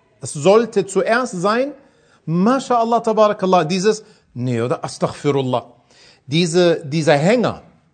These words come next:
bis du zum eigentlichen guten Charakter kommst, ja, es hängt kurz,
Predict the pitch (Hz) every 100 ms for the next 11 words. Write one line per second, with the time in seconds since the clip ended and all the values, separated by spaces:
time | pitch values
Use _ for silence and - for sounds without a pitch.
0 | _ _ _ _ _ _ _ _ _ _
1 | 123 120 220 226 160 147 180 190 - 185
2 | 220 262 - _ _ _ _ _ _ _
3 | _ _ - 175 214 190 180 180 165 175
4 | 190 160 - 151 156 156 127 - 127 151
5 | - - - _ _ 120 143 - _ _
6 | _ - - 160 196 165 - - 151 156
7 | - -